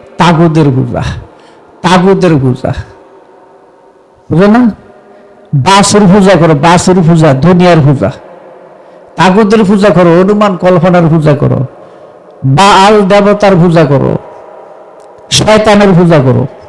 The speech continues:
আল্লাহর পূজা করো না। মোহাম্মদের পূজা হইলে আল্লাহর পূজা হইব। মোহাম্মদ যদি সৃষ্টির মধ্যে সবচেয়ে সম্মানিত,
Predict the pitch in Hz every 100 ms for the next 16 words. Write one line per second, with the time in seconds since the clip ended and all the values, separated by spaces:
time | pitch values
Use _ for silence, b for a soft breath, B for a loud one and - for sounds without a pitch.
0 | - - - - - - 147 170 175 175
1 | 170 151 143 139 131 143 - B B -
2 | 175 190 214 226 208 196 214 202 196 185
3 | 180 185 190 160 135 127 - - - -
4 | - - - - - - - - B B
5 | B - 160 190 214 240 247 208 214 233
6 | - 226 - 226 214 202 214 208 208 220
7 | 190 196 185 196 185 180 -